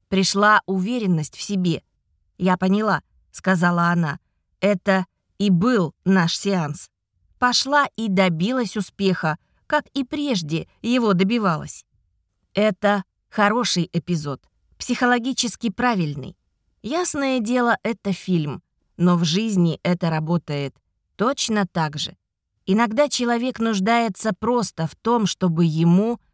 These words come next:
вернули уверенность, подняли его самооценку, напомнили о его успехах. Он и так увяз в раздумьях и бесплодных переживаниях. Он растерял все силы на вязкие мысли и тревоги.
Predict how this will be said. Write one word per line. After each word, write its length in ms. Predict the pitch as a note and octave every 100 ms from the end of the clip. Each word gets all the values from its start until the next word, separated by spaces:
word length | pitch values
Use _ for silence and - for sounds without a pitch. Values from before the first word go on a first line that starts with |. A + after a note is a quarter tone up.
| _ -
вернули 640 | F3 F3+ F#3 A3 A#3+ A3
уверенность, 840 | - G3+ G3 A#3 F#3 D3 - - _ _ _ _ _
подняли 640 | D4+ D4+ F#3 F3+ E3 E3 _ _
его 300 | A#3+ C4+ B3+
самооценку, 1000 | - G#3+ A3 B3 - B3+ G3 E3 C#3 C3 _ _ _
напомнили 800 | E3 E3+ - A3 B3+ A#3+ G3+ F3 -
о 100 | F3
его 300 | D#3+ F3+ G3
успехах. 760 | F3 - G#3+ A3+ - D#3 _ _ _ _ _
Он 200 | - E4
и 80 | D#4
так 380 | - E4+ C#4+ - _ _ -
увяз 480 | C#4 A#3 C4+ C4
в 80 | G#3+
раздумьях 800 | A3+ G#3+ F3+ B3 C4 A#3+ A#3+ - _ _
и 80 | C4
бесплодных 640 | A#3 B3+ - B3 G#3 G3 F#3+
переживаниях. 800 | A#3 A#3+ A#3 C4 G#3+ D#3+ C3+ C#3+ _ _ _ _ _
Он 220 | - G3 A#3
растерял 560 | A#3+ - B3 A#3+ B3
все 260 | A3 - A#3+
силы 420 | - B3 C4 G#3
на 160 | G3 G3
вязкие 540 | G#3 G3 - F#3+ F#3
мысли 380 | F3 G#3+ - G#3+
и 220 | G3+ G3+
тревоги. 640 | G#3 A3+ G#3+ A3+ D3 C#3+